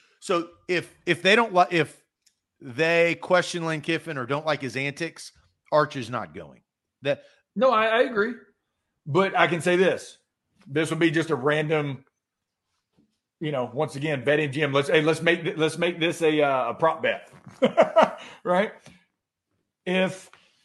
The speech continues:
Speaker 2: L S U loses this weekend and Coach O is gone,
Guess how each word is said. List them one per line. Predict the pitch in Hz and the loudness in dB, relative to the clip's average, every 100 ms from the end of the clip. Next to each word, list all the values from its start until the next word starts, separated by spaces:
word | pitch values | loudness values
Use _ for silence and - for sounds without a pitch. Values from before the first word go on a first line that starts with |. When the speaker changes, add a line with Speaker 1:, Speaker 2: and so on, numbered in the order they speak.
| _ | _
Speaker 2:
L | 190 233 | 4 6
S | 247 240 | 4 2
U | 226 | 4
loses | 220 220 180 | 6 6 2
this | 175 139 | 0 0
weekend | 160 156 139 104 | -2 -2 -6 -8
and | 107 110 | -10 -2
Coach | 180 185 | 0 2
O | 202 196 | 2 2
is | 160 | 2
gone, | 143 175 147 107 92 | 0 0 0 -4 -10